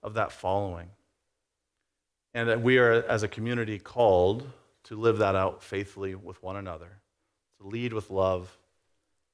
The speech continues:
and to recognize Christ's lordship in our midst. And so, uh, with that, the beauty of that image from, from John of Patmos, let's enter into prayer, resting on God's kingship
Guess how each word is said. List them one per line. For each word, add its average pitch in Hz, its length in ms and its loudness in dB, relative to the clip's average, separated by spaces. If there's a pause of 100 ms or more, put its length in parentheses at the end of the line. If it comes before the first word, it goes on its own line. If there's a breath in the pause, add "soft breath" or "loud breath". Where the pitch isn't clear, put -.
(440)
and 104 80 -20
to 98 60 -8
recognize 101 460 2
Christ's 92 400 -4
lordship 92 500 -8
in 90 80 -18
our 85 80 -18
midst. 85 420 -20 (1000)
And 113 80 -20
so, 123 360 6
uh, 113 380 6 (180)
with 135 240 2
that, - 560 0
the 117 80 -8
beauty 147 320 6
of 120 160 6
that 117 180 4
image 127 300 2
from, 104 260 -4 (160)
from 104 320 -14
John 117 300 2
of 98 100 0
Patmos, 113 720 -4 (920)
let's 120 180 0
enter 135 160 4
into 113 140 4
prayer, 110 500 2
resting 104 460 0
on 95 320 -8 (240)
God's 98 400 -6 (320)
kingship 107 600 -14